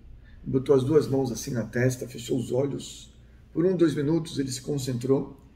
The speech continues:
pois o Rebbe tira a mão dos olhos. Os olhos do, do Rebbe estavam os dois assim, abugalhados, vermelhos. O Rebbe virou pra ele e falou, "Meu caro, eu vou lhe contar uma coisa.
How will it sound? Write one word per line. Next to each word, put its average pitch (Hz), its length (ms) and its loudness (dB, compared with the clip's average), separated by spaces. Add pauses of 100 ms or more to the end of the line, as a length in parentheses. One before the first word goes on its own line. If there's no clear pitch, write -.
(380)
pois 135 180 0
o 147 60 6
Rebbe 156 240 4
tira 160 240 2
a - 20 2
mão 143 140 2
dos 123 240 -2
olhos. - 560 -6 (240)
Os 117 180 -12
olhos 151 300 4
do, 120 280 -6
do 123 220 -4
Rebbe 139 280 2
estavam 127 320 -4
os 110 100 -4
dois 127 240 0
assim, 120 420 -2 (100)
abugalhados, 135 1120 4 (500)
vermelhos. 127 920 0 (1040)
O - 20 -4
Rebbe 165 200 8
virou 156 220 2
pra 151 200 4
ele 147 80 0
e 135 40 -2
falou, 131 300 2
"Meu 131 180 4 (200)
caro, 143 380 0 (120)
eu 131 60 -4
vou 143 100 0
lhe 151 60 0
contar 131 260 -2
uma 120 200 -2
coisa. 107 340 -10